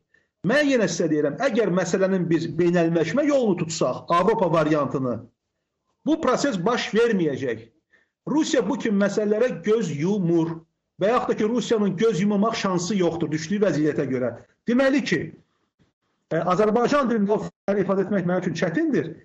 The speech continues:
İki zordan daha əlverişlisi Rusiyadır. İki zordan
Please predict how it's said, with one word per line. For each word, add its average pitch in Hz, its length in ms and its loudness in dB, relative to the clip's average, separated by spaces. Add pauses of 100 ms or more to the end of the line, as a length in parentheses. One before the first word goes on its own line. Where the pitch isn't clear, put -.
(380)
İki 320 540 0
zordan 202 680 2 (160)
daha 220 400 0
əlverişlisi 190 680 0
Rusiyadır. 165 580 -2 (600)
İki 170 240 -2
zordan 180 580 0